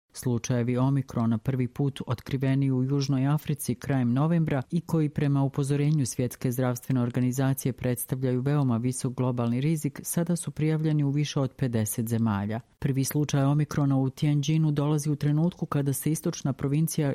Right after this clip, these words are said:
Zhejiang, u kojoj živi oko šezdeset pet miliona ljudi, posljednjih sedmica bori s porastom novih infekcija delta sojem, naglašava Guardian.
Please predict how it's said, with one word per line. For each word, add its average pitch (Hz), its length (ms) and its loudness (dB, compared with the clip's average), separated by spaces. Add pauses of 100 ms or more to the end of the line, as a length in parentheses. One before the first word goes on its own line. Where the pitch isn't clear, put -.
(140)
Zhejiang, 139 760 0 (160)
u 160 80 -2
kojoj 151 260 0
živi 156 260 2
oko 143 220 -2
šezdeset 147 640 -2
pet 147 260 -2
miliona 127 460 2
ljudi, 170 460 0 (120)
posljednjih 175 500 0
sedmica 165 480 0
bori 147 360 0
s - 120 -10
porastom 139 800 0
novih 135 380 0
infekcija 127 600 -2
delta 123 380 -2
sojem, 123 460 -2 (160)
naglašava 120 680 0
Guardian. 120 600 -2